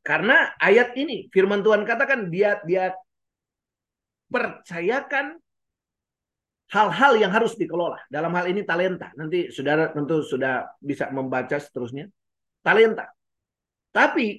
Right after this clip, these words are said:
intinya adalah Kristus meninggalkan sesuatu untuk dikerjakan.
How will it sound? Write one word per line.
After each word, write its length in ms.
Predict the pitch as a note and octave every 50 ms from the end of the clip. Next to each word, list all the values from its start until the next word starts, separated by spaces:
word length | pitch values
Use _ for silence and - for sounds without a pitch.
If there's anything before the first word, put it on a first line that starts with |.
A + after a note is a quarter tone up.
| A#3+
intinya 500 | B3+ B3+ C4 B3+ D4+ D4 D#4 C#4 B3 G3+ G3+ F#3
adalah 400 | E3 C#3 A#2+ G#2+ G#2+ C#3+ F#3 F3+ - _ _ _ _ _ _ _ _ _ _ _ _ _ _ _ _ _ _ _ _ _ _ _ _
Kristus 880 | B3 E4 G4+ F#4+ - - - - D3 C#3 D3 - - - - - _ _ _ _ _ _ _
meninggalkan 880 | D#3 F#3 A#3 A#3 A3+ G#3+ G#3 G#3 G#3+ C4 C#4+ C#4+ C#4+ C#4 C4+ B3+ B3
sesuatu 560 | A#3 - A3+ G#3+ - A#3 A#3 A#3 A#3+ A#3 A3
untuk 400 | F#3+ G#3+ A3+ A#3 G#3 - F#3+ -
dikerjakan. 800 | D3+ D#3+ F3 F3+ F3+ E3 E3 C#3+ F3 D#3+ E3 D#3+ D3+ C3 G#2 F2+